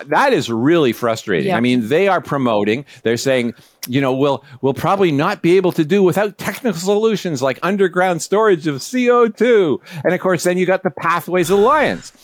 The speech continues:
Speaker 1: which is, of course, the oil sands people who are focused on reducing climate change. And they say,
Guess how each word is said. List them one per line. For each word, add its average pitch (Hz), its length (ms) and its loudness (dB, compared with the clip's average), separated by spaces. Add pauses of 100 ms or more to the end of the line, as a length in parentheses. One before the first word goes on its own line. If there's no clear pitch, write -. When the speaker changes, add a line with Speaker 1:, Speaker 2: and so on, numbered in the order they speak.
(180)
Speaker 1:
which 127 200 -4
is, 127 100 -8
of 135 80 -4
course, 139 300 -2
the 131 120 2
oil 151 220 2
sands 110 340 -4
people 123 480 -4 (280)
who 131 140 0
are 127 100 2
focused 131 520 -4
on 123 200 -2
reducing 127 720 -2
climate 110 440 -4
change. 95 340 -4
And 104 120 -4
they 127 120 0
say, 117 420 0